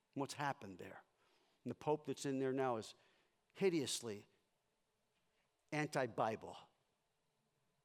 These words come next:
When greatness is measured in external and material things, it is a false greatness. When greatness is measured by worldly power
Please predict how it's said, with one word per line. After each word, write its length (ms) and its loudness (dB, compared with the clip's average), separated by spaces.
When 140 4
greatness 480 6
is 160 0
measured 460 6
in 80 2
external 600 4
and 120 0
material 440 0
things, 580 -4
it 80 0
is 140 0
a 80 -2
false 460 0
greatness. 560 -6
When 160 8
greatness 560 6
is 160 2
measured 400 6
by 140 8
worldly 480 4
power 680 4